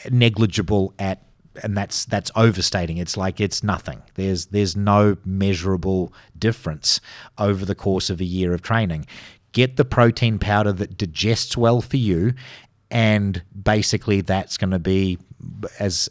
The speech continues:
uh, the, the, the main part of it. Now, that even applies to things like the, the,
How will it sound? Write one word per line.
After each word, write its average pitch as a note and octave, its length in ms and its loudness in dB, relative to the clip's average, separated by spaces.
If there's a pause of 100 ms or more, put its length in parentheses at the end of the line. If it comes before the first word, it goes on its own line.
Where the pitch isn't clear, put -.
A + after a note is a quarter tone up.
(120)
uh, G#1 500 -14
the, G2+ 160 -8
the, F#2+ 220 -4
the G2 80 0
main F#2 400 0 (120)
part F#2+ 260 -2
of - 200 -2
it. - 160 -12 (380)
Now, G#2 180 2
that A#2 180 6
even B2+ 220 6
applies G#2 440 4
to - 100 -4
things G2+ 340 0
like F#2 380 0
the, F#2 520 0
the, F2+ 300 0